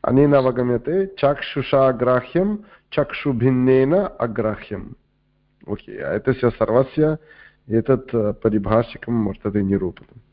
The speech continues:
चक्षुर्-, चक्षुर्-, चक्षुर्निरूप-, चक्षुर्-,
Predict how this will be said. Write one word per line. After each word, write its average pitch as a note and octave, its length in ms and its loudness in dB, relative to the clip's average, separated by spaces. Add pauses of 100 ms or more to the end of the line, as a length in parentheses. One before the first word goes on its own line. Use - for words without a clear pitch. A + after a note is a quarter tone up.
(680)
चक्षुर्-, G2 960 0 (100)
चक्षुर्-, G#2+ 680 0
चक्षुर्निरूप-, A#2 1040 0
चक्षुर्-, A#2 580 -2